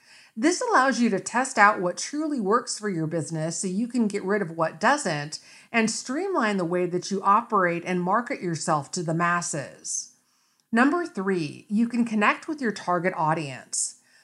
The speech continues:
With Six Sigma, the idea is to back up your strategy with statistical evidence. And again, if you use social media,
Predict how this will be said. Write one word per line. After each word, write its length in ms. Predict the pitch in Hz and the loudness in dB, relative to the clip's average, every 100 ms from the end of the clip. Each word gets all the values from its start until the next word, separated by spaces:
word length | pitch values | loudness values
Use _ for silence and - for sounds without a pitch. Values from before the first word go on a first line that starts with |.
| _ | _
With 200 | 247 262 | 2 2
Six 380 | 240 - 466 - | 2 -2 -6 -6
Sigma, 560 | - 277 220 175 156 160 | -2 0 2 4 4 2
the 140 | 214 | 2
idea 380 | 214 214 247 359 | 2 2 0 0
is 240 | 403 262 - | 2 0 2
to 100 | 180 | 0
back 340 | 170 160 220 | 4 4 4
up 120 | 277 | -2
your 100 | 247 | -4
strategy 680 | 196 - 175 180 190 196 196 | -6 -2 0 2 0 -2 -4
with 220 | 170 165 | -2 -4
statistical 800 | - 160 - 240 - 277 269 - - | -4 -8 -6 -8 -6 -2 0 0 0
evidence. 680 | 175 175 143 147 - - - | 2 0 -4 -6 -8 -6 0
And 160 | 233 | 2
again, 480 | 220 175 339 403 214 | 2 0 0 2 0
if 240 | 214 220 233 | -2 -4 -2
you 80 | |
use 340 | 220 208 320 349 | -2 0 0 0
social 380 | 320 247 - 214 | -2 -2 -2 -2
media, 640 | 202 233 185 151 131 | 0 -2 -2 2 0